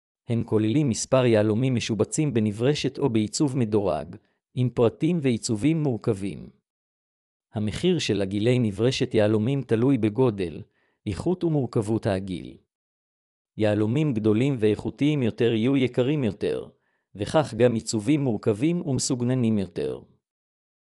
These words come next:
גם המתכת המשמשת ליצירת העגיל יכולה להשפיע על המחיר, כאשר זהב ופלטינה יקרים יותר ממתכות אחרות.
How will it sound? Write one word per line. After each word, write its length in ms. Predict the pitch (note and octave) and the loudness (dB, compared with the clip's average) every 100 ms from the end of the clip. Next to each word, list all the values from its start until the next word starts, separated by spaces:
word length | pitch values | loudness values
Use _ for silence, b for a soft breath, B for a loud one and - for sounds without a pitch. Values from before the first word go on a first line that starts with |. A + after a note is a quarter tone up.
| _ _ A2+ | _ _ -2
גם 200 | B2 D#3 | 0 2
המתכת 500 | A2 G2 - B2+ A2+ | 0 0 -2 -2 -2
המשמשת 640 | G2+ G2 G2 A#2 A#2+ - | -4 -4 -2 -2 -4 -4
ליצירת 520 | G2+ F#2 A2 A#2 C3 | -4 -4 0 0 2
העגיל 380 | A#2 G#2 A2 B2+ | 2 0 -2 -2
יכולה 380 | A2+ - A2+ C3+ | -2 0 2 4
להשפיע 480 | A2+ G2+ - C#3 C3+ | 2 0 -2 2 4
על 80 | |
המחיר, 560 | A2+ G#2 - A#2+ F#2 C#2 - _ _ _ _ | 2 -2 -2 -4 -4 -8 -18 _ _ _ _
כאשר 380 | G2+ F2 A#2+ A2 | -6 -2 0 0
זהב 400 | G#2 G#2 B2+ A#2 | 0 2 0 0
ופלטינה 640 | - G2 F#2+ C#3+ C#3+ A#2+ | -4 -4 -2 0 0 0
יקרים 480 | A2 - A2+ D3+ C3+ | 0 0 0 0 0
יותר 340 | G#2+ D#3+ D#3+ | 0 2 2
ממתכות 580 | D#3 B2 A2+ - C#3 C3 | 2 0 0 -2 -2 -2
אחרות. 680 | A2+ - F2 C#2+ - _ | -4 -6 -6 -6 -10 _